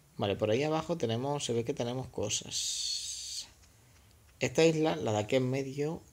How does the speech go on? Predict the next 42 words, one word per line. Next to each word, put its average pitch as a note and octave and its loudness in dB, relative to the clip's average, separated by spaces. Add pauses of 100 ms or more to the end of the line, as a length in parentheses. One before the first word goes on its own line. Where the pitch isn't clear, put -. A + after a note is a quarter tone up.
(140)
eh, A2 2
la G2+ 2
puedo C3 4
usar C#3 0
para B2 0
los G#2 -4
árboles. - -8 (840)
Creo C3+ 0
que B2+ 2
sí. F#2+ -2 (120)
Todas A#2+ 2
las C3 0
otras C3+ 0
las F2+ -2
voy G2+ 0
a G#2+ 2
derruir, A#2 0 (100)
las G#2+ -10
voy G#2 -2
a A2 0
destruir A2 -4
y G#2+ -6
voy G#2+ 0
a A2 2
dejar A#2 -4
la G#2+ -6
parte A2 -6
esa A#2 -6
de - -6
ahí B2+ -6 (760)
para F#2+ -2
árboles. - -6 (120)
Pero F#2 -2
prácticamente B2 0
para A2 0
ello C3+ -2
hay A2+ -4
que A2 -8
limpiar A2 -2 (120)
un A2 -8
montón G#2 -6
primero. - -8